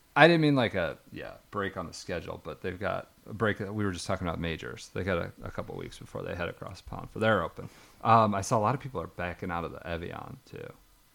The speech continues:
Like, again, might not be a major. Like, you know, Steve Stricker, Alex Cejka.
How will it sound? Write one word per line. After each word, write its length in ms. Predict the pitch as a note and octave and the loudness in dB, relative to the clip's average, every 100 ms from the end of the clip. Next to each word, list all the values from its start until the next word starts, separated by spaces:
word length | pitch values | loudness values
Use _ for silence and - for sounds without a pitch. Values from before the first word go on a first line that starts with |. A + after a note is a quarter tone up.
| - | -16
Like, 180 | - - _ - _ - | -14 -14 _ -20 _ -18
again, 420 | - D#2 C2+ F#2 - | -10 -10 -10 -12 -12
might 220 | D#2+ - | -12 -10
not 220 | D2 - | -12 -12
be 80 | C2+ | -12
a 60 | |
major. 480 | A1 A#1+ B1+ - - - - | -12 -12 -14 -14 -16 -16 -10
Like, 180 | - - - _ _ - | -10 -12 -20 _ _ -12
you 120 | C2+ | -10
know, 180 | - - - _ - | -8 -10 -14 _ -16
Steve 280 | - F#2 - | -8 -6 -6
Stricker, 480 | - F#2+ - G2 | -2 -2 0 2
Alex 300 | F2 E2+ - | 4 2 0
Cejka. 480 | - E2 E2 - - | -4 -4 -2 -6 -8